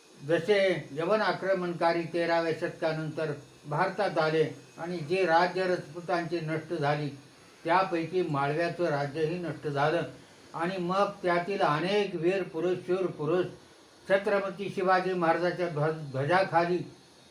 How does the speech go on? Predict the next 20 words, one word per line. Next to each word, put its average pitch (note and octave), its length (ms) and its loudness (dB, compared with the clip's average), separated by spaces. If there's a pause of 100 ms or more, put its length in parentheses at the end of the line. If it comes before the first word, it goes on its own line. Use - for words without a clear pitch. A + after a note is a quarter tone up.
(460)
भगव्याखाली D#3+ 840 2 (500)
इथं E3 340 2
सेवेत F3+ 500 0
उतरले F3 540 0 (240)
आणि F3 300 -6
त्यांनी F3+ 260 -2
खूप G3+ 360 -2
मोठा F3+ 280 0
पराक्रम E3+ 640 0
केला E3 380 0 (400)
आणि D#3+ 540 -2 (580)
हे D#3+ 140 4
राज्य D#3 520 4 (2250)
वाढवण्याचं F3+ 680 4
काम, E3+ 340 2
स्वराज्य F3+ 720 2
वाढवण्याचं D#3+ 600 0
काम D3+ 280 -4
त्यांनी D3+ 320 -4
केलं. E3 380 -2